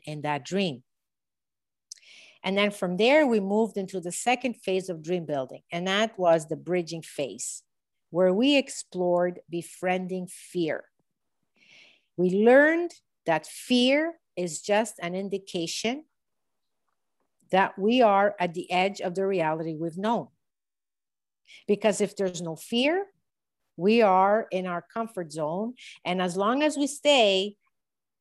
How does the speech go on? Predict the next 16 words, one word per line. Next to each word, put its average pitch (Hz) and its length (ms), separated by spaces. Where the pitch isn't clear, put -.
in 202 180
our 185 120
comfort 240 500
zone, 156 540
we 226 340
are 226 280
keeping 247 340
ourselves 160 720
away 185 460
from 156 320
living 175 540
the 156 100
dream, 143 460
because 160 320
the 175 80
dream 233 520